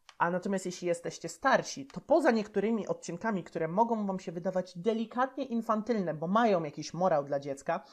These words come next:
będziecie turbo zadowoleni z tego, jak to jest prowadzone. Intrygi i całe rozłożenie tego na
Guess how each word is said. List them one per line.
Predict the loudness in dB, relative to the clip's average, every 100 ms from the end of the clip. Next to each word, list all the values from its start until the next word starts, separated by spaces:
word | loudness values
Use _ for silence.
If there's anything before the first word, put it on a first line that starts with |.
| -8 0
będziecie | 0 0 -2
turbo | -6 -8 -2 0 0 0
zadowoleni | 2 0 2 2 2 -2
z | -6
tego, | -4 -4
jak | -4
to | -6
jest | -8
prowadzone. | -6 -4 -4 -4 -6 -10 -18 -20 -2
Intrygi | 2 2 2 2 2 0 -4 -8 -8
i | -4
całe | 2 4 6
rozłożenie | 4 2 2 2 2 0 0
tego | -2 -2
na | -4